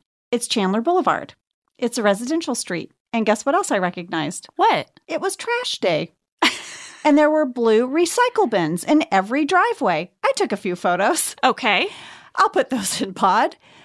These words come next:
Speaker 1: So then I thought, "Is that what the recycled trash bins look like in Scranton?"
Speaker 2: Mm.
Speaker 1: So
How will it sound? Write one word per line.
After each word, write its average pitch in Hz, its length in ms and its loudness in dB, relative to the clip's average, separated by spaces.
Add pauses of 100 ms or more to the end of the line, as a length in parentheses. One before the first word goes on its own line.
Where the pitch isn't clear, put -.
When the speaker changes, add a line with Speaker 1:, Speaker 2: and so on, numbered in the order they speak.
(460)
Speaker 1:
So 339 140 -6
then 427 120 2
I 427 140 4
thought, 349 240 2
"Is 330 80 0
that 349 180 2
what 392 120 -4
the 349 80 -2
recycled 269 420 -2
trash 214 300 -2
bins 285 240 0
look 220 160 -6
like 208 240 0
in 196 100 -4
Scranton?" 190 460 -2 (420)
Speaker 2:
Mm. 277 280 0 (260)
Speaker 1:
So 359 420 2